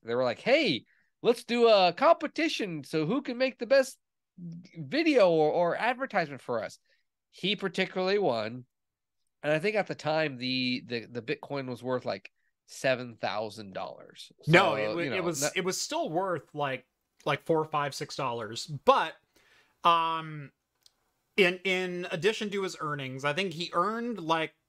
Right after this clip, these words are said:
Speaker 2: six thousand or sixty-five hundred Bitcoin from that particular contest. Uh,
Speaker 1: Yeah.
Speaker 2: but he already had, like, another five hundred to his name. So he had around seven thousand and two Bitcoin.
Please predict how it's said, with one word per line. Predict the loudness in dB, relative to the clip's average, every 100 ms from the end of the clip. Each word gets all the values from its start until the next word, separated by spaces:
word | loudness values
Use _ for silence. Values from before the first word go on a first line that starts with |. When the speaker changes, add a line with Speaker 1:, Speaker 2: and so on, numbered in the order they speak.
| _
Speaker 2:
six | -4 -2 -2 0
thousand | 0 0 -4
or | -6
sixty-five | -8 -8 -4 -2 -2
hundred | -2 -6 -2
Bitcoin | -2 -2 -4 -4 -4
from | -2 -2 0
that | -2 -4
particular | -8 -6 -4 -6
contest. | 0 2 2 -2 -10 -8 -10 -14 -20 -20 -20 -6 6
Uh, | 6 6
Speaker 1:
Yeah. | 4 2
Speaker 2:
but | 2
he |
already | -2 -2
had, | -4 -4 -4
like, | -6
another | -8 -10
five | -4 -4 -4
hundred | -6 -6
to | -6
his | -6 -4
name. | -2 -2
So | 0
he | 0
had | 2 0
around | 0 0 0 -4
seven | -8 -6 -4 -4 -4
thousand | 0 0 0 -4 -8 -10
and | -10 -10 -8
two | -6 -4 -4
Bitcoin. | 0 0 0 -10 -12